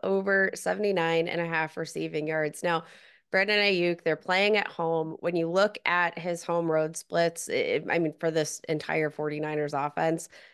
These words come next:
uh, pretty significant, but he leads the team in receiving yards per game at home, si-, uh, ninety-five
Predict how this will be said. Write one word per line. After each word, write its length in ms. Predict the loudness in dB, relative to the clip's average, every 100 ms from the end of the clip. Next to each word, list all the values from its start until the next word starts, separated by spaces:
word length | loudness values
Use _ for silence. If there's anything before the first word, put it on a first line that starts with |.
| _
uh, 300 | -2 0 0 -4 -8
pretty 200 | -4 -2
significant, 600 | 0 0 0 2 0 2
but 200 | 0 0
he 180 | -2 -2
leads 340 | -2 -2 -2
the 100 | -4
team 240 | -2 0 0
in 100 | 0
receiving 420 | -2 -2 0 0
yards 260 | 0 0
per 180 | -4 -6
game 320 | -2 0 0 -2
at 260 | -2 -4 -6
home, 360 | -4 -2 -2
si-, 240 | -4 -6 -4 -2
uh, 140 | 0
ninety-five 720 | 0 0 -2 -2 0 0